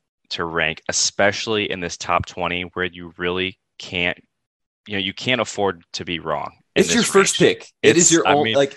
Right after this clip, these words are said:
Speaker 2: if you're in a thirty team league and you take Cade Cunningham at fifteen, boy, you've got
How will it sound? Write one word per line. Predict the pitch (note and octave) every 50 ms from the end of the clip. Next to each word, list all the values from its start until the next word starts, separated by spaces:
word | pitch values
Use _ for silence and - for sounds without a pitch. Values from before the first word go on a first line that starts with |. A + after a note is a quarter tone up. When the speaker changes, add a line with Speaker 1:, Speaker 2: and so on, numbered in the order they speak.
| - - _
Speaker 2:
if | C#3 D#3 F#3
you're | G#3+ A3+
in | G3+
a | F3
thirty | - F#3+ F#3+ F#3 G3
team | - - F#3+ F#3+
league | F#3 F3+ F3 D3+
and | C3
you | A#2+ B2
take | B2+ - B2+ - -
Cade | - C3 A#2 A2+
Cunningham | - A#2+ A2 A2+ C3 B2+ A2
at | D2 -
fifteen, | - B2 A#2+ - - - A#2 A#2+ B2 B2 C3+ - _ _ _ _ _ _ _ _ _ _ _ -
boy, | E3+ D#3+ C#3 B2+ A#2+
you've | A2 A2 A2+ A#2+ A#2 A2+
got | C3 A#2 G#2+ G#2 -